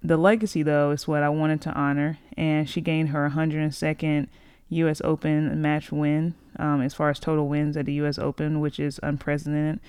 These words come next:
And it's been an honor to watch Serena play all of these years. So, uh, you know, I think it's important when you are actually a witness of one of the greatest tennis players of all time. I've been watching Serena since she was a teenager, um, basically when I was a teenager,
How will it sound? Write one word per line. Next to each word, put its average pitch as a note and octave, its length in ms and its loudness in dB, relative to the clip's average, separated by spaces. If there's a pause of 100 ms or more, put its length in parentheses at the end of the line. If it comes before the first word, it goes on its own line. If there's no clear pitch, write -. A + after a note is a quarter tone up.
(460)
And D#3 300 4
it's D3 100 -2
been E3 140 0
an D3+ 60 0
honor D3+ 260 4
to D3+ 140 -2
watch D3 220 2
Serena D3 340 0
play C#3+ 500 0
all C#3+ 220 0
of C#3 80 -2
these C#3 200 -4
years. C#3+ 320 -2
So, C#3 380 -2 (500)
uh, C#3+ 420 0 (340)
you D#3 120 0
know, D3 380 2 (140)
I - 160 0
think D3+ 180 -2
it's D#3 140 -4
important D3 480 0
when D3 160 2
you D3 360 0 (200)
are C#3 100 0
actually D3 400 0
a C#3+ 80 2
witness C#3+ 460 0
of C#3+ 280 -2
one D3 200 0
of C#3+ 60 0
the C#3+ 60 0
greatest D3 380 -2
tennis D3+ 240 -2
players C#3+ 340 0
of D3+ 120 -4
all C#3 160 0
time. D3 340 2
I've C#3+ 60 0
been D3 120 2
watching D3+ 220 2
Serena D3 420 0
since C#3+ 200 -6
she D3+ 100 -2
was C#3+ 140 -2
a - 40 -16
teenager, C3+ 680 -2 (520)
um, C#3+ 600 0 (120)
basically D3 400 0
when D3 160 2
I E3+ 120 4
was D#3+ 100 0
a D3 60 -6
teenager, C3+ 640 -2